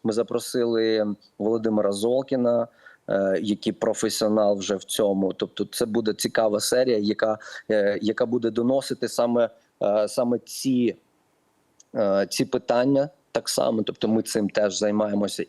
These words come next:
і в форматі «Фронтової студії». Я це роблю як артист, е, і я вважаю, це обов'язково.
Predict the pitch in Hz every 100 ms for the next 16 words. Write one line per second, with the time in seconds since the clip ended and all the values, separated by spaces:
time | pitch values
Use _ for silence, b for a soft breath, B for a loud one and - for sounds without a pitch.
0 | - 131 123 - _ 113 101 - 107 110
1 | 101 101 - 98 107 104 98 - - 180
2 | 151 151 143 B B - 110 123 - 113
3 | 107 104 104 104 - 104 - 143 143 -
4 | - 107 104 - B _ - 117 110 107
5 | 98 113 117 120 101 - 101 90 92 90
6 | - - 71 -